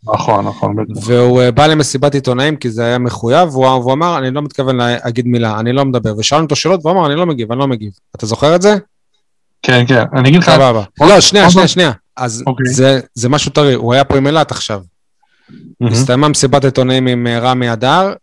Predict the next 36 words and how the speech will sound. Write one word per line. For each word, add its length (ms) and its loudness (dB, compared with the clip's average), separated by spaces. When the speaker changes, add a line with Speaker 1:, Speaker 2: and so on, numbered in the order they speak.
Speaker 2:
חיכינו 500 -2
לבית, 680 -2
לבית 360 0
הלחמי, 320 0
תאמין 320 0
לי 60 4
ש-, 140 0
ששכחנו 720 -2
בכלל 200 -4
את 60 -8
הסיפור 400 -4
שלו 160 -2
עם 60 -2
הפועל 180 -2
תל 80 -4
אביב 120 2
שהיה, 220 0
הוא 100 -4
אמר, 220 2
"לא, 120 2
אני 120 0
לא 120 0
מגיע 220 -2
למסיבת 240 -2
עיתונאים, 340 -2
העיתונאים 340 -2
פה 120 -2
חוצפנים." 580 -6
והוא 180 0
לא 100 4
בא 100 2
למסיבת 560 0
עיתונאים 420 -4
ב-, 240 -6
במוצאי 380 -4
שבת. 400 -10